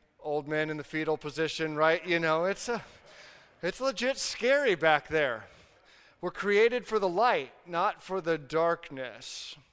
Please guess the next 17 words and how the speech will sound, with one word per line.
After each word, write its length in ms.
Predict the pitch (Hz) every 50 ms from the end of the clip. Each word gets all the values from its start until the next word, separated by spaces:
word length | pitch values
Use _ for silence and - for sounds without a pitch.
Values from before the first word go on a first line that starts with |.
| _ _ _ _ _ _ _ _ _ _ _ - 147
Jesus 880 | 127 147 175 202 214 196 - 196 170 160 151 151 143 - - - - - - 175
made 280 | 165 156 156 156 151
a 60 | 147 139
bold 540 | 123 120 151 160 175 185 185 180 160 -
proclamation 1000 | - - - 170 170 160 - - 151 143 143 147 147 147 135 - - 139 123 123
in 140 | 127 127 131
John 340 | 120 135 143 143 143 143 135
chapter 480 | - 147 143 135 131 - 135 135 135
eight 240 | 139 139 139 139 -
when 140 | 139 139 139
he 80 | 139
said 380 | 127 - - 156 143 135 127 123
this, 500 | 135 139 143 139 127 - - - - - - _ _ _ _ _ _ _ _ _ _ - - _ _ -
"I 640 | 151 165 175 165 156 151 143 139 151 156 156 139 - _ _ - - _ _ _ _
am 180 | - 147 143 139
the 120 | 127 127
light 680 | 123 120 131 147 165 190 208 214 208 - - - -